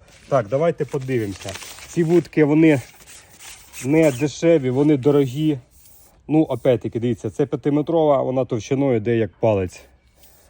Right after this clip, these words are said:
Вудки дуже легкі. Давайте конкретно по цій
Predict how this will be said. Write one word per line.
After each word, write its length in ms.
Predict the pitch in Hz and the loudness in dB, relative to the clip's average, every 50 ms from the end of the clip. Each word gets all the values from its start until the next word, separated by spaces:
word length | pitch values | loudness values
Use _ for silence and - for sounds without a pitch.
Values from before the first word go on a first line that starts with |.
| _ _ _ _ _ | _ _ _ _ _
Вудки 380 | 123 151 180 160 - - 156 | -2 0 0 0 0 -2 -4
дуже 320 | 139 120 170 180 143 139 156 | -2 0 -2 -2 0 2 2
легкі. 600 | 151 165 160 - - _ - 175 180 175 175 160 - _ _ _ _ - _ _ _ _ _ _ _ _ _ | 2 2 0 -2 -8 _ -12 -8 -6 -6 -6 -8 -10 _ _ _ _ -20 _ _ _ _ _ _ _ _ _
Давайте 440 | - 127 127 147 156 143 - 147 131 | -10 -8 -6 -6 -6 -6 -6 -8 -8
конкретно 540 | - 135 120 117 - 147 156 - - 131 113 | -6 -8 -8 -6 -6 -6 -6 -6 -8 -10 -10
по 140 | - 135 | -8 -12
цій 380 | 113 - - - 147 151 151 | -12 -12 -12 -8 -8 -8 -8